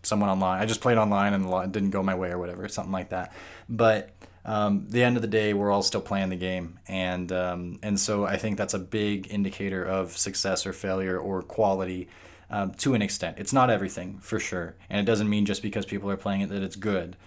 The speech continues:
but it's a significant part of things, and I think you have to acknowledge it. And so,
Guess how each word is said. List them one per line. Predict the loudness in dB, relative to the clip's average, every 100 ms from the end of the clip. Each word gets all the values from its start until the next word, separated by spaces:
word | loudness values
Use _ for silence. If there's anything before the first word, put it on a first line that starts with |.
| -20 -2
but | 4 4 2 -2
it's | -2 -2 -2
a | -2
significant | -2 0 0 -2 -4 -6 -4
part | -2 -2
of | -4
things, | -6 -8 -6 -8
and | -6 -4
I | -4
think | -6 -8 -6
you |
have | -8 -6
to | -8
acknowledge | -6 -6 -6 -10
it. | -14
And | -12
so, | -6 -4 -6